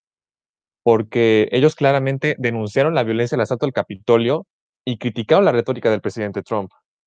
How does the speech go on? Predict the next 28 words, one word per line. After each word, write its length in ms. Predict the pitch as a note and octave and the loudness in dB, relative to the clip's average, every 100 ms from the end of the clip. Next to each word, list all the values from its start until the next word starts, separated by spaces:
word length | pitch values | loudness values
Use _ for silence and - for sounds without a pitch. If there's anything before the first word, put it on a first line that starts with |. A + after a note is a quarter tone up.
| _ | _
eh, 340 | G#2+ G#2 G#2 - | -6 -2 -4 -4
muy 280 | A#2+ E3 G3+ | 0 2 2
firmes 420 | - F3+ D#3 G#2+ | 0 -2 -2 -2
al 100 | A2 | -2
hacer 180 | G2 B2 | -2 -4
este 180 | - A2 | -6 -12
tipo 260 | G#2+ A2 | -6 -4
de 80 | G2 | -4
crítica, 500 | - C3+ A2 F#2+ F2+ _ _ _ _ | -4 -8 -6 -12 -14 _ _ _ _
pero 200 | G#2 G#2 | 2 2
sí 320 | - A#2+ B2 | 0 0 0
también 560 | D#3 C3 G#2 G2+ G#2+ D#3 _ _ _ _ _ _ _ _ | 0 -2 0 -2 -2 -6 _ _ _ _ _ _ _ _
atacaron 500 | A2+ G#2+ G2+ A2 B2+ | -2 0 0 0 0
lo 120 | B2 | -2
que 380 | - G#2 G2+ F#2+ | 0 0 2 0
bien 140 | G2 A2+ | -2 -4
mencionaba 400 | A2 A2 G#2+ A2 | -4 -4 -2 0
Mariana 340 | G#2 G2+ A2+ | 0 0 -2
y 40 | G#2+ | -4
ahorita 200 | G#2 G#2+ | -2 -4
rescataba 540 | F#2+ G2+ G2 G2 F#2+ | -4 -8 -2 0 0
Diego, 340 | G2+ G2+ A#2+ _ _ _ _ _ _ | 0 0 -2 _ _ _ _ _ _
lo 80 | A2 | 2
de 80 | G#2 | 4
la 80 | G2+ | 4
oligarquía 340 | G2 G2 C3 | 4 2 2
digital, 480 | C3 G#2+ - B2 F#2+ | -2 -2 0 2 2
¿no? 300 | F#2 C#3+ | -2 -4